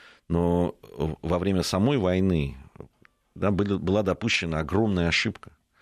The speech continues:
которую, э, кстати, не пов-, не повторили сейчас, когда у нас была, м, история с Сирией и продолжается. Дело в том, что сейчас, в отличие от того времени, абсолютно четко,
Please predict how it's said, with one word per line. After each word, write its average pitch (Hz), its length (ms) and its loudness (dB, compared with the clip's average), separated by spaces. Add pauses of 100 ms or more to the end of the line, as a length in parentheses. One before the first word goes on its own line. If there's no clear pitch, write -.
(320)
которую, 90 880 4
э, 85 180 0
кстати, 90 600 0
не 90 180 2
пов-, - 200 -4 (100)
не 101 400 0
повторили 98 800 -2 (300)
сейчас, 123 500 0
когда 90 460 0
у 90 80 -2
нас 87 260 0
была, 85 320 0 (480)
м, 85 180 -2 (200)
история 82 380 0
с - 120 -6
Сирией 71 360 -4 (100)
и - 100 -6
продолжается. 73 760 -4 (460)
Дело 87 180 2
в - 80 -8
том, 139 220 0
что - 460 -4
сейчас, - 540 -2
в 82 60 -4
отличие 78 640 -2
от - 200 -6 (100)
того 85 240 0
времени, 76 480 -4 (300)
абсолютно 104 520 0
четко, - 640 -2